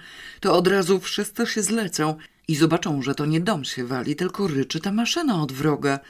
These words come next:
i że ten churgot to kule", dodał zaniepokojony Pawełek.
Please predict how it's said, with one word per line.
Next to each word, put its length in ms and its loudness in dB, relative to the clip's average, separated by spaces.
i 120 2
że 120 6
ten 220 -2
churgot 680 -2
to 120 -2
kule", 560 0
dodał 360 2
zaniepokojony 800 -4
Pawełek. 640 -4